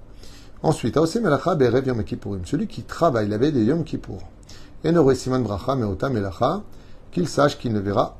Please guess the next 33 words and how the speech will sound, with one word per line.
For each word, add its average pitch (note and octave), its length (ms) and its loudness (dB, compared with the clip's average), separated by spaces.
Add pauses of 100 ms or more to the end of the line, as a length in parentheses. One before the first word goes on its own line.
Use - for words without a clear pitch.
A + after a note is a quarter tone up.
aucune F3 400 0
bénédiction C#3 580 0
du D3 140 -4
travail A#2+ 340 0
qu'il G#2+ 140 -4
aura G2 120 -2
fait C#3+ 180 -4
la C3 100 2
veille B2+ 140 0
de B2+ 80 0
Kippour. C#3+ 600 -2 (120)
Kippour, D3 240 -6
on C3+ 80 -4
se - 40 -14
prépare A#2+ 280 -4
déjà B2 180 0
à C3 60 0
Kippour. C3+ 480 -2 (920)
Mincha B2+ 280 4
mukdamet B2 420 2
vidoum, G#2+ 640 0
palim B2 280 2
mincha A#2+ 300 0
gdola, G#2 300 2
bon, G#2+ 120 -2
ça, A#2 120 -2
je G2 80 0
vous G2+ 60 0
l'ai G#2 100 2
déjà F#2+ 280 0
dit. D#3+ 300 0 (380)
Bgadim C#3+ 280 6
naim D#3+ 420 2